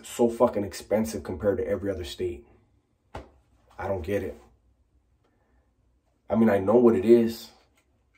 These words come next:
I know all that money isn't going into rehabilitation. I know all that money isn't going into the prisons,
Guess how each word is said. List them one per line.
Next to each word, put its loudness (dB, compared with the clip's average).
I -4
know 6
all 10
that -2
money 2
isn't -6
going 0
into -8
rehabilitation. -4
I -2
know 6
all 6
that 0
money 0
isn't -6
going -4
into -2
the -8
prisons, -2